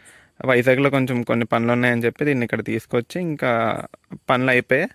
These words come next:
ఇప్పుడు అరకు వెళ్తున్నాం. ఇప్పుడు బేసిక్‌గా అరకు ఏంటంటే,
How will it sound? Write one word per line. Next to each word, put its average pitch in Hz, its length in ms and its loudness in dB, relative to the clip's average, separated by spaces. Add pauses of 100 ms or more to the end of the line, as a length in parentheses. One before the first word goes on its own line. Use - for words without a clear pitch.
(480)
ఇప్పుడు 143 180 0
అరకు 123 220 2
వెళ్తున్నాం. 110 380 -2
ఇప్పుడు - 640 -18
బేసిక్‌గా 165 540 -4
అరకు 151 300 -4
ఏంటంటే, 170 760 -6